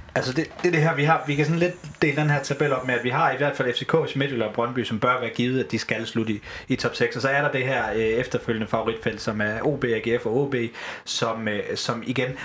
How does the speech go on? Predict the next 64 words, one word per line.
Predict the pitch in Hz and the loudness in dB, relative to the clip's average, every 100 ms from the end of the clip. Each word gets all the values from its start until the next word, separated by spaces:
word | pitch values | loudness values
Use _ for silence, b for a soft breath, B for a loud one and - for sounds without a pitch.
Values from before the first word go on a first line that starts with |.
| B - | B 0
bør, | 135 147 151 | 2 2 0
men, | 135 120 110 | 0 0 0
men | 123 123 | 0 0
man | 123 | 0
ved | 131 | 0
det | 143 117 | 2 0
ikke | 120 | 0
rigtigt. | 120 120 120 | 0 0 -2
De, | 131 | -2
altså, | 123 120 120 - B B B - | 0 -2 -2 -4 B B B -8
øh, | - | -2
de | 147 | 0
tre | 143 165 | 2 2
første, | 151 143 139 | 2 0 0
de, | 127 135 147 | -2 -2 0
de, | 139 - | 0 0
de | |
bør | 131 135 131 | 2 2 0
virkelig | 131 120 | -2 -2
være | 104 | -2
givet, | 101 113 113 | -2 -2 0
men, | 110 104 | -2 -4
og, | 101 107 - | -6 -8 -6
og | 120 | -2
det | 120 | -2
er | |
så | - | 0
det | 110 110 113 | -2 0 0
efterfølgende | 139 143 123 117 113 | -2 -2 -2 -2 0
favoritfelt, | 110 117 123 117 110 | 0 -2 -2 -2 -2
men, | 113 117 | -2 -2
men | 117 | 0
man | 120 | 0
er | 127 | 0
sådan | 131 147 | -2 0
lige | 139 151 | 2 2
alligevel, | 139 143 131 117 | 2 0 0 0
hvor | 131 | -2
står | 127 139 123 | 0 0 0
de | |
på | 104 | -2
nuværende | 120 120 107 | 0 2 0
tidspunkt, | - 135 - 104 101 | 0 -2 -2 -2 0
og, | 101 - B B | -2 -4 B B
og, | - 107 | -2 -2
og | 104 113 | 0 0
det | |
der | 127 120 | 0 0
midterfelt | 117 120 131 131 117 120 113 | -2 0 0 0 0 0 0
ud | 131 127 | 0 2
over | 110 | 2
subtoppen | 101 135 120 - 104 104 | 0 -2 -2 -2 -2 0
der, | 107 | 0
det | 104 113 | 0 0
er | 117 | 0
sådan, | - 127 117 | 0 0 2
det | 113 | 2
er | 117 | 2
meget | 120 123 | 2 0
tæt | - 143 | 0 -2
i | 120 | 0
Danmark, | 110 123 120 | 0 0 0
ved | 123 117 | 2 0
vi. | 101 | -2